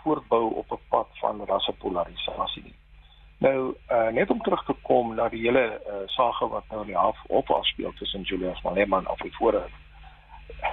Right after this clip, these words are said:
Dit is vir my totaal onaanvaardbaar <clears throat> dat ons na vierennegentig sulke liedere sing. Eh,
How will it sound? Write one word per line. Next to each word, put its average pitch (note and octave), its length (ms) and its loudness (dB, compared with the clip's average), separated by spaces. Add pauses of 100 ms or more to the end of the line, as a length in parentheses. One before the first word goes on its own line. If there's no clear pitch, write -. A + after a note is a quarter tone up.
(500)
Dit - 160 2
is A3+ 100 -2
vir A3+ 120 -4
my G#3+ 80 0
totaal F3+ 400 2
onaanvaardbaar D3 720 0 (240)
<clears throat> E3+ 200 0
dat C3+ 180 2
ons C3+ 140 -12
na B2+ 180 2
vierennegentig C#3+ 800 -4 (480)
sulke C3+ 760 4
liedere B2+ 520 2 (260)
sing. - 140 2 (600)
Eh, C3 180 -2